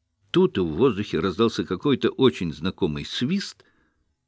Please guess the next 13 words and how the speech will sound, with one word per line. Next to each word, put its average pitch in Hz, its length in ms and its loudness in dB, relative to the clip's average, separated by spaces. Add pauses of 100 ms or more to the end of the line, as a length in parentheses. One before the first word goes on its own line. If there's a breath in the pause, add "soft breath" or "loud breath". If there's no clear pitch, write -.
(160)
Стрела 139 760 2
попала 107 640 2
судье 117 540 2
Шакрураю 101 1400 2 (200 loud breath)
в - 180 -20
правый 90 400 4
глаз. 104 360 4 (260 loud breath)
Он 143 200 4
коротко 147 560 6
вякнул, 170 680 4
зашатался 170 1000 2 (800 soft breath)
и 113 180 6
рухнул 110 1160 4